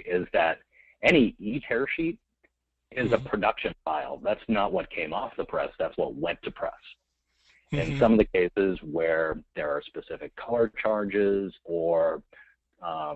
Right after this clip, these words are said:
Speaker 1: programs like Verizon Wireless is very, um, particular with this, they wanna see specifically what came off the press, not all the time, but in a spot audit case, to
Speaker 2: Yeah.
Speaker 1: prove that the media actually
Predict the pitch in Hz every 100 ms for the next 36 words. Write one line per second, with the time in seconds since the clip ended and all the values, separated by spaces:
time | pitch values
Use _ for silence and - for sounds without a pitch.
0 | - - 95 85 82 80 78 71 73 71
1 | 71 - - 104 104 101 - 82 87 87
2 | 87 82 80 82 80 78 87 87 82 82
3 | 78 80 78 - - - - 76 113 117
4 | 98 80 - - 87 80 78 - _ _
5 | _ _ 85 - 151 123 90 80 78 95
6 | - - 90 80 101 123 - 90 - 65
7 | 64 - _ _ _ _ _ _ _ _
8 | _ _ 117 175 92 110 117 90 64 69
9 | 78 80 85 80 76 - - 76 73 98
10 | 107 - _ _ - 64 - _ _ _
11 | _ _ - 95 131 107 101 87 76 85
12 | 80 80 82 - _ - 85 82 - 139
13 | 139 - 90 73 71